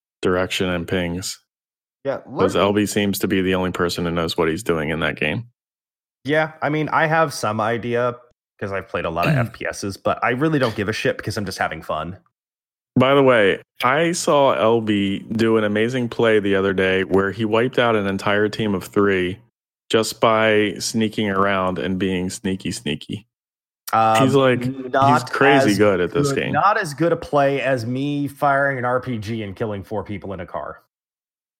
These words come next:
Speaker 1: I mean, that, that was play of the week, I must say.
Speaker 2: It, it,
Speaker 1: Like
Speaker 2: it was. It definitely was.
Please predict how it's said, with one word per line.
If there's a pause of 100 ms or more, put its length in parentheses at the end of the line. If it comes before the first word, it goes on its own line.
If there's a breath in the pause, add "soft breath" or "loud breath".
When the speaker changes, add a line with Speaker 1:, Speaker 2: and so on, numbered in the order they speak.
(140)
Speaker 1:
I
mean,
that, (160)
that
was
play
of
the
week, (280)
I
must
say. (1600)
Speaker 2:
It,
it,
Speaker 1:
Like
Speaker 2:
it
was.
It
definitely
was.